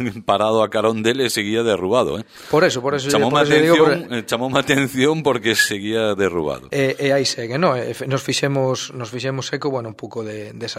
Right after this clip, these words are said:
Speaker 2: situación. E, e eso, decirlle que, que, que desde o goberno da Xunta que aínda está en funcións e que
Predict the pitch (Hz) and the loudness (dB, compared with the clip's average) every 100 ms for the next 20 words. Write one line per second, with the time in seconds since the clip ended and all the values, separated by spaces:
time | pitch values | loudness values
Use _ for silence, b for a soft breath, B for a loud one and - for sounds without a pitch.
0 | - - - - 113 B B B B B | -12 -12 -16 -18 -18 B B B B B
1 | - 156 139 131 123 120 117 120 135 120 | -2 0 2 0 0 -2 -4 -6 -6 -6
2 | - 113 - 127 135 131 131 117 113 110 | -6 -8 -10 -4 -4 -2 -2 -2 -6 -8
3 | 104 107 107 107 107 110 113 - 110 110 | -12 -14 -14 -14 -14 -16 -18 -16 -12 -10
4 | 110 110 120 131 135 147 180 - 131 120 | -8 -6 -4 -4 -4 -2 -4 -4 -6 -6
5 | - 117 107 123 - 160 180 147 - | -6 -8 -8 -6 -2 -2 -2 -8 -12